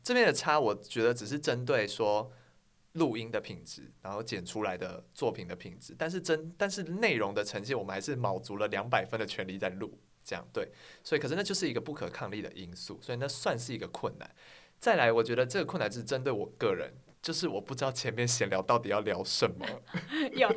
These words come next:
Speaker 2: 这个困难一直，一直存在。
Speaker 1: 一直是我的一个心魔，我想阿万都可以替我作证。
Speaker 2: <laughs>
Speaker 1: 我在每一次录音前挣扎了无数次。
Speaker 2: 而且我都觉得他的那个焦虑症要发作了。
Speaker 1: 就是因为我这个人真的是一个，怎么讲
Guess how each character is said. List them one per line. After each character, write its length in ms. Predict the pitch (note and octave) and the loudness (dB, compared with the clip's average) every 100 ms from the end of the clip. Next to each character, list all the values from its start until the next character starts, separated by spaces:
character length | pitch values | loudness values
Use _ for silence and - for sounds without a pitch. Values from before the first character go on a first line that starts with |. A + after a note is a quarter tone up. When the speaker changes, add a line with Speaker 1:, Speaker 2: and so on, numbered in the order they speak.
| E4 | 0
Speaker 2:
这 220 | - F4+ D#4 | 4 4 8
个 60 | G#4+ | 10
困 120 | D4 | 10
难 200 | A#3 G#3+ | 10 8
一 120 | D4 | 4
直， 340 | - G#3 A3+ G#3+ | 4 0 2 2
一 120 | B3+ | 2
直 160 | A3+ | 2
存 340 | G#3+ C#4 F#3+ F#3+ | 2 2 0 2
在。 140 | A#3 | 6
Speaker 1:
一 120 | B3 | 6
直 120 | G3+ E3 | 8 6
是 100 | G3 | 8
我 100 | C#3 | 8
的 140 | B2+ | 8
一 60 | B2 | 6
个 80 | |
心 320 | - - C#3 C#3+ | 2 2 0 0
魔， 160 | A2 | 2
我 60 | A#2+ | 2
想 120 | C3 | 2
阿 160 | C3 B2+ | 4 6
万 120 | C3+ | 4
都 60 | |
可 120 | B2 A#2+ | 2 -4
以 40 | |
替 160 | - A#2+ | -2 -4
我 120 | F#2+ | -4
作 280 | - A2+ F#2 | -2 0 -2
证。 220 | - G2+ - - | -2 -4 -4 -8
Speaker 2:
<laughs> 140 | - | -2
Speaker 1:
我 120 | B2+ B2 | 2 8
在 140 | F#3 | 8
每 120 | B2+ | 8
一 60 | A2+ | 4
次 100 | D#3+ | 2
录 140 | D3+ | 2
音 100 | C#3 | 2
前 240 | C#3+ G#2+ G#2 | 0 -2 2
挣 240 | D#3 C#3 | 2 4
扎 180 | A2 G2 | 4 4
了 180 | G2+ G2+ | 2 -2
无 180 | G#2+ | -4
数 220 | A#2 C3 A2+ | -2 -2 0
次。 280 | - B2 A2 A#2+ | 0 0 -2 -2
Speaker 2:
而 60 | D#4+ | 2
且 80 | |
我 100 | F4+ | 4
都 200 | A#3+ B3 | 6 4
觉 180 | B3+ A#3+ | 4 4
得 80 | G3+ | 4
他 160 | G#3 A3 | 6 6
的 140 | G#3 G3+ | 4 0
那 100 | A#3 | -2
个 140 | A3+ | -2
焦 260 | G3 - G3+ | 0 2 2
虑 140 | G#3 | 2
症 140 | G3+ G3+ | 0 6
要 180 | G3 G3 | 6 8
发 260 | G3 F3 | 6 6
作 400 | F3+ - G3 E3 | 4 2 0 0
了。 220 | D#3+ E3 E3 | -2 -8 -8
Speaker 1:
就 100 | - | -4
是 160 | A3+ C4 | -2 0
因 140 | A3 | 2
为 60 | C4 | 2
我 180 | E3 A2+ | 4 2
这 160 | A3 | 4
个 100 | F3+ | 4
人 140 | A2 A2+ | 4 4
真 160 | E3+ | 2
的 80 | D#3 | 2
是 160 | G3 E3+ | 2 2
一 80 | |
个， 300 | A#2 G#2+ F#2+ - _ _ _ _ | 6 6 4 -6 _ _ _ _
怎 140 | - A#2+ | -8 -2
么 100 | A2+ | 2
讲 240 | A2 G2+ | 2 0